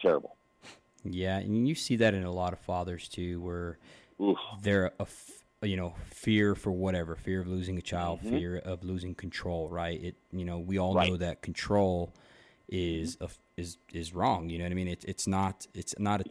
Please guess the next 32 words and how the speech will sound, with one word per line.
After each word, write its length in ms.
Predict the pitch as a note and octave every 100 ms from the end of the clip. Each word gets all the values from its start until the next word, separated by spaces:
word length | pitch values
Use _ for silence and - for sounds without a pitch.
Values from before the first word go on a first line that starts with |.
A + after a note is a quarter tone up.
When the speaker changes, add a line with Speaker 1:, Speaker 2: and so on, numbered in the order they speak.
| -
Speaker 2:
attainable. 440 | A2+ F2+ - D2 -
The 60 | -
only 140 | F#2+
thing 180 | F#2+ G2+
you 100 | F#2+
can 160 | F#2 G#2
control 400 | F2+ - F#2 F#2+
is 140 | F2 F2
Speaker 1:
Mm-mm. 280 | C3+ A#2 - -
Speaker 2:
yourself. 840 | F2 F2+ F2 - A#2 G2+ - - - -
You 120 | F2
know, 60 |
you 60 | E2+
can't 200 | - G#2+
control 300 | - - E2+
anybody 340 | E2+ G2 G#2+ D#2
Speaker 1:
Right. 60 |
Speaker 2:
else. 260 | D#2+ G#2+ -
You 60 | F2
know, 80 | E2+
that's 160 | F2 -
a 40 |
dictator. 460 | E2 - F2 D2 - _ - - - _
You 120 | - E2
know? 220 | D#2 F#2+
Speaker 1:
Yeah, 160 | F3 G#3+ - _ _ _ _ _ - -
and 140 | D3 - -
part 120 | A3+
of 60 | B3+
that 140 | - -
is, 180 | G#2+ F#2 F#2+
um, 220 | F2+